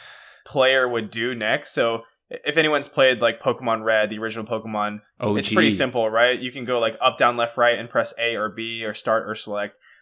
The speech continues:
Speaker 2: So what happens is, like, all the players in the chat will, like, vote on what to do. Press A, press A, press B, press B, and it'll sum all those up, and then Twitch will do that action. And it does that, it basically does, like,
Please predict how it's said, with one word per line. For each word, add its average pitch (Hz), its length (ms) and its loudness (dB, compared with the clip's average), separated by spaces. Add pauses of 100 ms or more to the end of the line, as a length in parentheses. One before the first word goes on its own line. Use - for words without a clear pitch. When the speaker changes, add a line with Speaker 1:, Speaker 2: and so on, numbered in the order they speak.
Speaker 2:
So - 140 -4
what 143 100 4
happens 151 340 4
is, 131 180 -4
like, 120 240 0
all 139 260 8
the 135 80 -4
players 123 520 -4
in 113 180 -8
the 110 80 -8
chat 117 480 0 (440)
will, 113 340 0
like, 104 200 -8 (840)
vote 127 420 6
on 117 120 -4
what 110 140 -4
to 110 80 -8
do. 107 420 -8
Press 151 240 2
A, 127 180 2
press 135 240 -2
A, 117 180 -2
press - 260 -4
B, 120 220 -6
press 127 200 -6
B, 110 300 -8 (340)
and 120 160 -6
it'll 120 320 0
sum 139 320 -2
all 127 180 2
those 120 200 -4
up, 135 320 2
and 117 120 -4
then 113 160 -8
Twitch - 460 -6
will 110 240 -2
do 120 300 -8
that 107 160 2
action. 170 500 -6 (340)
And 131 120 0
it 131 80 -2
does 139 240 2
that, 139 380 4
it 127 100 -4
basically 165 260 0
does, 123 420 0
like, 113 380 -2